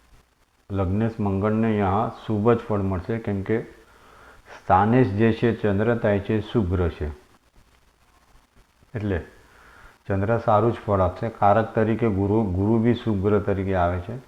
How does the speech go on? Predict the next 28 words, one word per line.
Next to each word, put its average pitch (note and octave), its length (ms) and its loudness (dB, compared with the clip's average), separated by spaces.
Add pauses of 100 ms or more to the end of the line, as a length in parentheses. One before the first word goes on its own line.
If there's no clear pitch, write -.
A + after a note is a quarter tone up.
(160)
અને G2+ 200 -8 (340)
સૂર્ય A2+ 320 4 (1900)
એ A2+ 120 -2 (720)
અશુભ A2+ 300 0
ગ્રહમાં E2+ 380 2
આવે D#2 160 -2
છે C3 260 -14
કારક F2 320 0 (100)
તરીકે. F#2 320 -6 (400)
તે C3 80 -2 (360)
છેલ્લા, A2+ 420 2
એટલે F#2 240 -2
કે G#2 80 -2
થોડા A2 260 0
વીસ G#2+ 300 0
ટકા A#2+ 240 2
ફળ A2+ 240 0
સૂર્ય F#2+ 340 -2
આપશે, F2+ 320 -2
બાકી G2+ 260 -2
એંસી G#2 300 -2
ટકા G#2 260 -4
ફળ G#2+ 280 -6 (600)
નવમા G#2 320 0
સ્થાનનું G#2 460 -2
સારું. E2+ 300 8 (680)
જેમ A2 240 4
કે - 160 -4